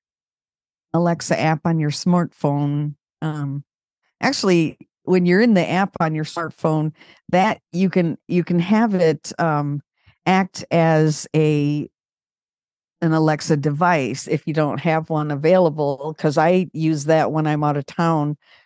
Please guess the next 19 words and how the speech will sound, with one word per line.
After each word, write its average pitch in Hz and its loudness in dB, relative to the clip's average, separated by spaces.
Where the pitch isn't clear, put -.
sometimes 156 0
and 151 2
I 147 2
don't 143 0
have 147 0
one 151 0
of 147 0
my 143 2
devices. 147 -2
If 156 0
you 165 0
go 156 2
into 156 2
the, 143 0
um, 143 -4
to 185 2
the 160 6
Alexa 151 2
app, 156 2